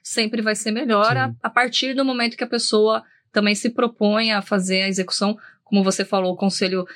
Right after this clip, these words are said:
Speaker 1: ele tem essa atribuição pela convenção, pelo Código Civil, mas ele precisa executar. Não, não
Speaker 2: Sim.
Speaker 1: tenho tempo, mas assumiu um compromisso,
Speaker 2: Exatamente.
Speaker 1: né? Então, é possível realmente que
Speaker 2: Hum.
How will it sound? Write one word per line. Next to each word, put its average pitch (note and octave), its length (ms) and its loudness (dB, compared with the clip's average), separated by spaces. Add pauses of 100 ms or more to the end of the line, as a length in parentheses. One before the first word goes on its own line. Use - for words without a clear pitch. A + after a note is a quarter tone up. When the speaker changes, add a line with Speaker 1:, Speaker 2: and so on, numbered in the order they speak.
(180)
Speaker 1:
ele G3 140 2
tem A#3 300 0
essa A3+ 140 -4
atribuição G3 640 -2
pela F#3 240 -2
convenção, F#3+ 640 0
pelo F3 220 0
Código F3 300 -4
Civil, G3+ 340 2 (340)
mas F#3+ 300 0
ele B3+ 160 0
precisa B3+ 380 -2
executar. F#3 420 -2
Não, A3 160 0
não A3+ 120 0
Speaker 2:
Sim. F#3 100 0
Speaker 1:
tenho A#2+ 200 0
tempo, B3+ 320 -4
mas D#4+ 400 0
assumiu D#4+ 460 0
um D#4+ 80 0
compromisso, F3 600 2
Speaker 2:
Exatamente. G#3+ 300 0
Speaker 1:
né? - 100 -18
Então, A3 180 2
é A3+ 140 0
possível B3 480 -4
realmente A#3 420 0
que B3+ 140 0
Speaker 2:
Hum. C3 80 0